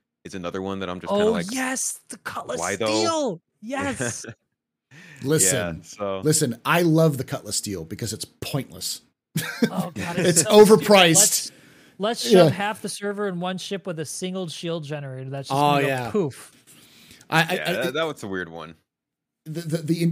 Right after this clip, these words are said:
Speaker 3: the me, the, the, the Drake fan in me is like, "This is the perfect example of Drake. This entire thing makes no sense. It is overpriced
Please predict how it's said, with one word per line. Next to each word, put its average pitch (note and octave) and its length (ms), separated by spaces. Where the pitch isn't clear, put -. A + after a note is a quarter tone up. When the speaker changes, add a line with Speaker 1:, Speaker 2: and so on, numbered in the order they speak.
Speaker 3:
the D#3 140
me, F3 320
the, D#3 280
the, C3 440
the A#2+ 120
Drake D#3 260
fan C#3+ 180
in B2 160
me A2+ 200
is G#2 180
like, G#2+ 180
"This D#3+ 200
is D3+ 200
the B2+ 60
perfect D3+ 440
example A2 540
of F2+ 140
Drake. F2+ 480
This D3+ 180
entire E3+ 440
thing C#3 260
makes A2 240
no A2 120
sense. F#2+ 340
It A#2 120
is A#2 160
overpriced C3 760